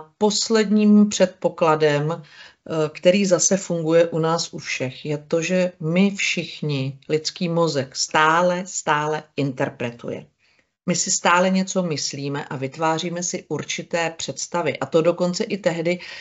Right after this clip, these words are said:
když vlastně je to téma zcela nové, neznámé. Eh, zase velmi jednoduché cvičení. Kdybych vám teď řekla,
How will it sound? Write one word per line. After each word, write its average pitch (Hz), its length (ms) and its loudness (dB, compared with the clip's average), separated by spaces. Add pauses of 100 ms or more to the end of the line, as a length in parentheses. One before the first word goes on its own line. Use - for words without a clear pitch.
(100)
když 165 300 -2
vlastně 185 540 4
je 175 80 6
to 185 120 -2
téma 175 340 2
zcela 175 400 4
nové, 147 420 0
neznámé. 151 680 0
Eh, - 680 -14 (540)
zase 180 400 6
velmi 156 320 4
jednoduché 165 580 4
cvičení. 156 760 -2 (400)
Kdybych 151 320 -4
vám 151 220 0
teď 151 180 -2
řekla, 139 720 0